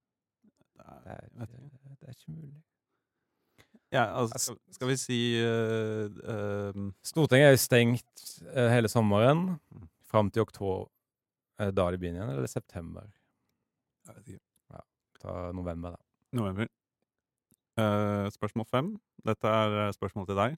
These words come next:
Speaker 2: Mm.
Speaker 1: <laughs> Innenfor hvilket fagfelt var Olav Johan Sopp, født atten seksti, <laughs> død nitten trettién, en pioner?
Speaker 2: Ja.
Speaker 1: Ja.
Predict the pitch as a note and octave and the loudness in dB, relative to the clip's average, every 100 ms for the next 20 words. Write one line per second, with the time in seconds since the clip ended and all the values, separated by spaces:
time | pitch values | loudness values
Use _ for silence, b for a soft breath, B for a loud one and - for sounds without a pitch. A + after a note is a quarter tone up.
0 | - - F#2 F#2 G#2+ _ _ - C#3+ - | -10 -16 -14 -16 -20 _ _ -2 0 -2
1 | - - A#2+ G#2 B2 A#2+ C3+ - A#2 G2+ | -10 -2 0 0 -2 -2 -2 0 0 2
2 | B2 A#2+ - A2+ - G#2 F#2+ G2+ A2 A2+ | 2 2 0 -6 -6 -8 0 2 4 2
3 | G#2 G2 - C#3 - _ - _ _ _ | 0 -2 -2 -4 -4 _ -20 _ _ _
4 | G#2 - - - A2 A2+ G2+ G2 B2 B2 | -6 -6 -10 -10 -6 -6 -6 4 6 6
5 | G#2 G2+ C3+ - A2 G#2 G2+ G#2+ A2 G#2+ | 4 2 0 0 0 0 0 0 0 0
6 | - A2 A2 A2+ - - F2+ _ _ _ | -2 -2 -2 -4 -6 -18 -20 _ _ _
7 | _ - - _ - - - _ _ _ | _ -14 -14 _ -20 -20 -20 _ _ _
8 | _ _ - b b b b b _ _ | _ _ -20 b b b b b _ _
9 | _ _ _ _ _ _ _ _ F#2+ _ | _ _ _ _ _ _ _ _ _ _
10 | _ _ - A2+ | _ _ -8 -6